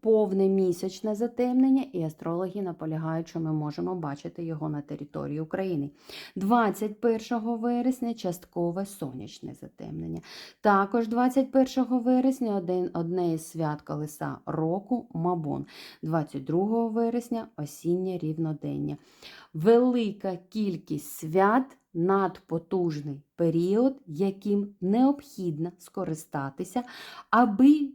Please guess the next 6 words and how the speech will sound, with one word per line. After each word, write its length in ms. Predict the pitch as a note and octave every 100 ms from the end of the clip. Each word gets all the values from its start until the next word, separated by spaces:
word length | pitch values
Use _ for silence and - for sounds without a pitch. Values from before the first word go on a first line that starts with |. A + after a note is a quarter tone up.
| _ -
підкоригувати 1300 | C4 C4+ - B3 A#3+ F3+ G#3 F#3+ A3+ C4+ C#4+ G#3+
ваше 520 | F3 G3+ G#3+ G3+ F3+
життя 600 | E3 F3 E3+ - A3+ C4
за 240 | B3+ G3 F#3
вашими 680 | E3 F#3 G3 G3+ F#3+ F3+ F3
намірами. 680 | F3 E3+ C#3+ C#3+ C#3 D#3